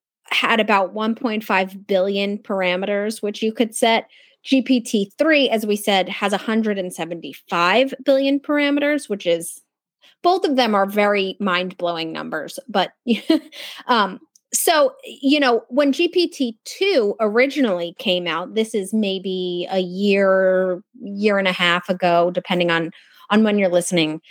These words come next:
to this podcast, could be even longer. Initially, uh, they, Open A I said that it was too dangerous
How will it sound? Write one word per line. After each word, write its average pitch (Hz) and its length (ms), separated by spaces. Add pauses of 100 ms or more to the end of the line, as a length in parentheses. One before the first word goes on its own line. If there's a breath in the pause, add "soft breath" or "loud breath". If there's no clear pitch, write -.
(200 loud breath)
to - 120
this 190 160
podcast, 180 480
could 202 140
be 190 100 (100)
even 175 160
longer. 170 480 (960)
Initially, 247 1040 (400 loud breath)
uh, 180 340 (360)
they, 214 420
Open 233 320
A 190 220
I 175 160
said 185 260
that 185 100
it - 80
was 175 160
too 254 220
dangerous 185 800